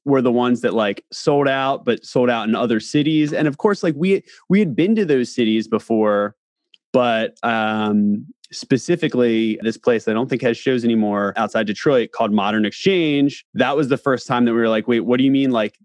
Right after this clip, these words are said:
the, like, the show's sold out?" Uh, I'm sure the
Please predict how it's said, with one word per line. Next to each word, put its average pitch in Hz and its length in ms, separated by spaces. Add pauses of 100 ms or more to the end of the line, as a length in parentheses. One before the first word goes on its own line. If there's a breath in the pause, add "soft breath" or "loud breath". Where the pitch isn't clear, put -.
(240)
the, 117 440
like, 117 260
the 120 80
show's 120 560
sold 113 580
out?" 104 320 (680)
Uh, 107 480
I'm 131 160
sure 113 200
the 95 120